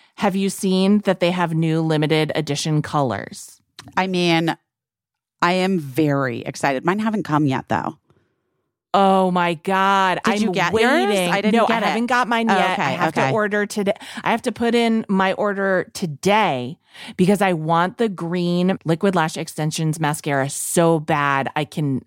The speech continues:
Speaker 1: I can taste it.
Speaker 2: Same.
Speaker 1: Not taste the mascara. I can taste
Speaker 2: No.
Speaker 1: how bad I want it.
Speaker 2: Don't
Speaker 1: Yeah.
Speaker 2: taste the mascara, guys. <laughs> Um, I mean, it's on my eyes right now. I, so many, <laughs> so frequently, I go onto my Instagram and I see, and people are like, "Wait,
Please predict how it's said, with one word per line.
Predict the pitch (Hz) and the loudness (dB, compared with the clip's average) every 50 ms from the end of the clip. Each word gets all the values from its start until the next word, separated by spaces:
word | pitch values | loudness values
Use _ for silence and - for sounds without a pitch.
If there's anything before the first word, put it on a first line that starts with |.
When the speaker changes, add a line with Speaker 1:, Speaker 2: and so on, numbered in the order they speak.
| _ | _
Speaker 1:
I | - 160 | -6 -6
can | - - 170 - - - - - | -4 -4 -4 -4 -4 -6 -8 -10
taste | - - - 214 202 185 - - - 139 | -10 -4 -2 0 0 0 -2 -4 -6 -6
it. | 123 - - - _ - - | -6 -6 -8 -12 _ -20 -14
Speaker 2:
Same. | - - - 160 143 143 143 | -6 -2 0 2 2 2 2
Speaker 1:
Not | 180 196 208 - | 2 0 -2 -2
taste | - 185 156 147 | -4 -6 -6 -4
the | - 160 | -4 -2
mascara. | 143 127 131 - - 156 131 117 - - | -2 -2 -2 -4 -4 -2 -2 0 0 -2
I | 147 | -2
can | 156 - 156 | -2 -2 -2
taste | - 208 190 | 0 0 2
Speaker 2:
No. | 170 147 135 | 2 0 0
Speaker 1:
how | 127 | -2
bad | 110 113 110 98 | -4 -4 -4 -4
I | 98 | -2
want | 98 101 98 95 | -2 -2 -2 -2
it. | 87 76 - | -4 -2 0
Speaker 2:
Don't | - 220 220 226 226 - - | 2 2 2 0 -2 -6 -6
Speaker 1:
Yeah. | 147 139 - | -4 -2 0
Speaker 2:
taste | 202 170 151 151 | 0 0 -2 0
the | 156 | 0
mascara, | 156 139 135 - - - 131 123 123 120 | 0 0 0 0 -2 -4 -2 -2 -2 -4
guys. | - 104 73 73 - - - - - | -6 -6 -6 -8 -8 -12 -16 -8 -4
<laughs> | - 311 - 679 679 719 494 415 | -2 -2 -2 -2 -2 -2 0 2
Um, | 480 508 494 233 220 220 - 415 392 392 370 370 - - - _ _ _ _ - - 640 - - _ _ _ _ - | 2 2 2 2 2 2 0 0 0 0 0 0 0 -2 -4 _ _ _ _ -12 -10 -8 -8 -10 _ _ _ _ -4
I | 208 | -4
mean, | 214 214 | -2 -4
it's | 208 - - | -6 -4 -2
on | 226 247 262 | 0 2 2
my | 277 269 269 247 233 226 | 2 2 2 0 0 0
eyes | 226 214 | -2 -2
right | 226 214 202 147 131 | -4 -4 -4 -2 -2
now. | 175 165 165 160 156 151 151 - - _ - | 0 0 2 2 2 0 0 -2 -4 _ 0
I, | 165 185 - - - - - | 0 0 0 -2 -8 -18 -16
so | - - - 247 233 240 | -8 -2 2 2 4 4
many, | 240 254 269 311 - - 311 294 | 4 4 2 2 2 2 0 0
<laughs> | |
so | - - - 196 220 | 0 0 0 2 2
frequently, | 226 - 254 247 226 - 233 208 - 202 185 180 175 170 170 170 - - - - _ _ _ - | 2 2 0 0 2 2 0 0 0 0 0 2 2 2 0 0 -2 -8 -18 -20 _ _ _ -4
I | - | -4
go | 202 175 214 196 190 185 185 185 180 | -2 2 2 4 4 4 4 2 2
onto | 185 - 180 180 185 - 214 | 2 0 0 0 -2 -2 -2
my | 196 170 | -2 0
Instagram | 180 175 - 170 185 175 165 | 0 -2 -2 -4 -4 -4 -2
and | 165 160 | 0 0
I | 160 | 0
see, | 165 - 175 | -2 0 0
and | 160 151 | 0 0
people | 170 165 - 151 | 0 0 0 0
are | 151 | 0
like, | 151 156 151 - | 0 0 -2 -2
"Wait, | - 214 170 - | -2 -2 -2 -4